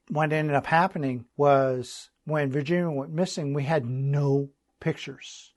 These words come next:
of Virginia, no recent pictures. Picture of her from her driver's license, what we used for her missing photo. I wanted to pay tribute to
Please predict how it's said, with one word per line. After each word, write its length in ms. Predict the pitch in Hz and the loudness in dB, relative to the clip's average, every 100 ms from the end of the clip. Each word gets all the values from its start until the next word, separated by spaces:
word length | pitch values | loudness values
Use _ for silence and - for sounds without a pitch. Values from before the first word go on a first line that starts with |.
| _ | _
of 120 | 135 | -4
Virginia, 400 | 139 131 151 143 | -2 0 0 0
no 180 | 117 156 | 2 4
recent 400 | 135 156 147 170 | 4 2 0 -6
pictures. 520 | - 131 - - - - _ | -6 -12 -14 -18 -20 -20 _
Picture 380 | 208 208 196 170 | 0 4 6 6
of 80 | 147 | 6
her 100 | 139 | 0
from 220 | - 160 | 0 0
her 80 | 131 | 4
driver's 400 | 147 165 170 165 | 6 8 6 6
license, 400 | 143 - 135 - | 4 2 -4 -4
what 160 | 151 | -4
we 80 | 151 | -2
used 340 | 147 143 135 - | 0 2 0 -4
for 200 | - 143 | -4 -2
her 140 | 131 151 | 0 2
missing 440 | 160 156 156 123 | 4 4 2 -2
photo. 480 | - 151 151 117 - _ _ _ _ _ - | 2 4 4 0 -8 _ _ _ _ _ 4
I 140 | 175 | 6
wanted 200 | 208 196 | 6 4
to 60 | 170 | 2
pay 220 | 170 165 | 4 4
tribute 420 | - 175 170 151 | 4 2 2 0
to 520 | - 147 139 135 139 | 0 2 4 2 -2